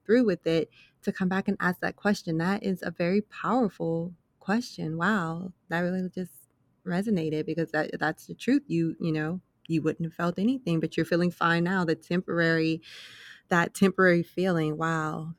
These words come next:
Um, and so with, you know, that was, um, you know, anybody who's feeling that pressure.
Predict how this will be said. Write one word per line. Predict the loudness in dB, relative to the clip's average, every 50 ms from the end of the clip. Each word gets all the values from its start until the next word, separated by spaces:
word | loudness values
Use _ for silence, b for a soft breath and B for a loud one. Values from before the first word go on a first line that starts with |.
| _ -6 -2
Um, | 0 0 2 0 -2 -4 -6 -10 -12 _ _ _ _ _ _ _ -20 -20 -20 -20 _ _ _ 2 4
and | 6 6 6
so | 6 6 6 6 6 4 0 B B B B B B B B
with, | -2 6 8 8 8 8 8 8
you | 8 8
know, | 8 8 8
that | 8 8 8 8
was, | 6 6 4 4 2 0 -2 2
um, | 4 6 6 6 4 2 0 -2 -4 -4 -4 0
you | 2 4
know, | 4 4
anybody | 4 4 4 6 6 6 6 6
who's | 4 2 0 0 -2
feeling | -2 0 2 2 2
that | 2 0 -2 -4 _
pressure. | -6 -2 0 0 0 0 -4 -4 -2 0 0 0 -2